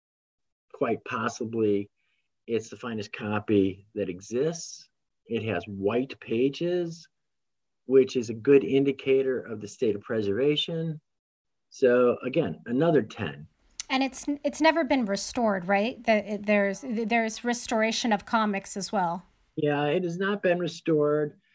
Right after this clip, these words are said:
Speaker 1: And also, um, the eye appeal, just the aesthetics. You know,
Speaker 2: Mm.
Speaker 1: dynamic cover, it's yellow and red,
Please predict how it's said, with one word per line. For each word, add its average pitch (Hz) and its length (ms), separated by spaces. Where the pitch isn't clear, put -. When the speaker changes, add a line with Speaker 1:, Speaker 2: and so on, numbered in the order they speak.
Speaker 1:
And 196 100
also, 180 680
um, 147 280
the 147 120
eye 196 160
appeal, 135 340
just 135 220
the 139 100
aesthetics. - 840
You 240 120
know, 226 120
Speaker 2:
Mm. 214 120
Speaker 1:
dynamic 180 520
cover, 165 480
it's 131 180
yellow 151 600
and 117 180
red, 151 480